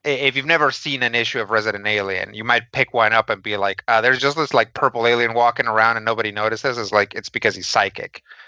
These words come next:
He basically makes everybody think that he looks like a normal person. Um,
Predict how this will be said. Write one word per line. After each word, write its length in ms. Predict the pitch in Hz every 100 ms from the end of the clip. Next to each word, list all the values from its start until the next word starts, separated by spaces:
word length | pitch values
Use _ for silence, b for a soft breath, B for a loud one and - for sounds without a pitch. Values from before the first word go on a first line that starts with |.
| B B
He 80 | 120
basically 480 | 120 113 117 113 104
makes 380 | 117 139 131 147
everybody 760 | 120 120 110 107 104 101 104 _ _
think 400 | 185 151 113 -
that 120 | 107
he 100 | 117
looks 300 | 113 110 -
like 260 | 110 101 98 _ -
a 80 | 117
normal 320 | 110 101 95
person. 340 | - - - - _ _ _ _ _ _ -
Um, 600 | 107 98 95 58 60 -